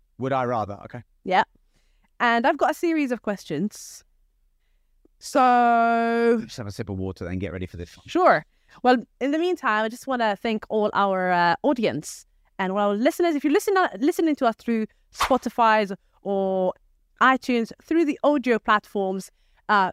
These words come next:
Speaker 2: make sure you follow us on our Instagram, LinkedIn, Facebook. We're on, on TikTok. Yes, we're all on TikTok. We don't do dances, though. We just,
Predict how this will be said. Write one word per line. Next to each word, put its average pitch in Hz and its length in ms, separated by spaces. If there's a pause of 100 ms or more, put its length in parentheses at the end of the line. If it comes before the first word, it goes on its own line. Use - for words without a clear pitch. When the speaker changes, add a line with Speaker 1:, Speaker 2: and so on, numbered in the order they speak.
(160)
Speaker 2:
make 311 240
sure 359 140
you 339 60
follow 349 240
us 285 120
on 277 220
our 277 380
Instagram, 214 840
LinkedIn, 220 760 (120)
Facebook. 226 520
We're 339 120
on, 392 300 (300)
on 254 100
TikTok. - 540
Yes, - 220
we're 262 100
all 359 140
on 302 80
TikTok. - 380
We 226 80
don't 339 220
do 320 120
dances, 233 400
though. - 220
We 196 220
just, - 180